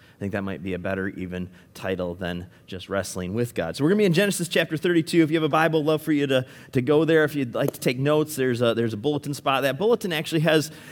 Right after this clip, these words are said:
uh, some notes on the back of it, and they're not gonna be this, the blanks in there are for you to fill in your own stuff. We're not gonna give you the answers to that. This is stuff you have to do on your own a bit, questions for you to ponder and think about and such. I'd love for you to check that out. All right, so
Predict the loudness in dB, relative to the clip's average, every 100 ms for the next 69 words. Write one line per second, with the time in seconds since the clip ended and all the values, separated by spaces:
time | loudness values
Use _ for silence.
0 | -16 -4 0 0 2 0 0 0 -2 0
1 | 0 0 2 2 4 2 0 -6 0 4
2 | 6 4 2 0 2 4 2 2 0 2
3 | 2 -2 -2 0 0 0 -2 0 0 0
4 | 2 4 4 2 2 2 2 2 2 4
5 | 4 4 4 4 4 2 2 0 0 2
6 | 0 2 0 2 4 4 2 -2 2 4
7 | 2 0 0 0 0 0 -2 2 2 2
8 | -4 -20 -2 -2 -2 -6 -4 -2 0 0
9 | -2 -4 0 2 2 0 -2 -2 0 0
10 | 0 -4 -2 -2 -2 -6 -2 -2 -2 -4
11 | -4 -2 -2 0 0 2 -2 -4 -12 -20
12 | -20 -20 -2 2 2 2 4 4